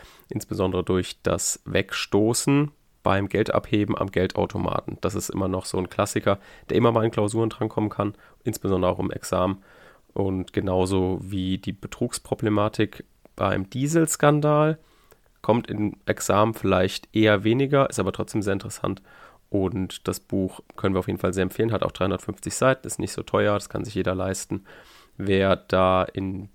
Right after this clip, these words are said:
die Eigentums- und Vermögensdelikte eine Einführung braucht und einen insgesamt guten Überblick haben möchte, dem kann ich das Lehrbuch auf jeden Fall sehr empfehlen.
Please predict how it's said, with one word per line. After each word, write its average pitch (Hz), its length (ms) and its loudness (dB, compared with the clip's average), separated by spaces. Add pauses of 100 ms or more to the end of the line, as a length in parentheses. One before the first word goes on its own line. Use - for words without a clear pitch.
(120)
die - 160 -4
Eigentums- 104 380 0
und 101 200 -2
Vermögensdelikte 117 1120 0
eine 104 160 -2
Einführung 147 580 2
braucht 143 440 0 (600)
und 101 400 -2
einen 95 340 0
insgesamt 98 420 -2
guten 110 240 -8
Überblick 127 560 0
haben 104 260 4
möchte, 95 420 0 (200)
dem 95 260 2
kann 92 220 -2
ich - 80 -14
das - 220 -10
Lehrbuch 92 280 -2
auf - 140 -8
jeden - 120 -4
Fall - 200 -6
sehr - 160 -6
empfehlen. - 420 -4